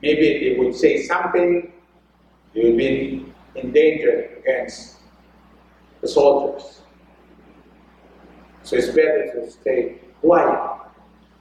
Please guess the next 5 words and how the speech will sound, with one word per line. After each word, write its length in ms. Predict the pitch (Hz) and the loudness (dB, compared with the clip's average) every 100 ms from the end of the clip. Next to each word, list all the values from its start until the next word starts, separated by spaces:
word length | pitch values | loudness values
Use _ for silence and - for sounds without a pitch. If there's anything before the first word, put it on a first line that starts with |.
| _ _ _ _ _ _ _ _ _ _ | _ _ _ _ _ _ _ _ _ _
If 140 | - - | -12 4
you're 220 | 123 120 | 4 6
quiet, 720 | - 165 165 160 - - - - _ _ _ _ _ _ _ _ _ _ _ _ _ _ - _ - _ _ _ _ - - - - - | 4 4 4 2 0 -6 -14 -20 _ _ _ _ _ _ _ _ _ _ _ _ _ _ -20 _ -20 _ _ _ _ -20 -20 -20 -20 -2
no 200 | 147 151 | 2 2
sin. 540 | - 180 - - - | 4 2 0 -4 -14